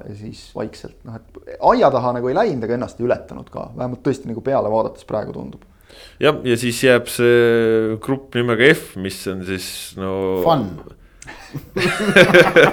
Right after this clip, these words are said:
Speaker 1: Mitte
Speaker 2: Eri-, eriti,
Speaker 1: Ungarile.
Speaker 2: eriti fun on see Ungari jaoks, jah, et Ungari siis koos
Speaker 3: Tuletan meelde, et
Speaker 2: Prantsusmaa,
Speaker 3: tegemist on
Speaker 2: Saksamaa ja
Speaker 3: siis,
Speaker 2: Portugaliga.
Speaker 3: tegemist on Ungariga, mitte Hungariga.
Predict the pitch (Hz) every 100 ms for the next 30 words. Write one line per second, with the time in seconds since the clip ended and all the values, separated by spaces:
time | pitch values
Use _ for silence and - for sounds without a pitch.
0 | - 139 - - - - 160 220 143 -
1 | 185 226 143 117 113 135 135 123 127 131
2 | 120 117 127 143 151 117 104 90 90 98
3 | - 123 107 - 127 143 110 101 101 101
4 | - 123 107 156 185 156 151 196 156 123
5 | 104 123 131 - 107 101 98 123 - 95
6 | 85 80 160 - 135 190 202 156 120 117
7 | 139 147 - 185 143 104 98 85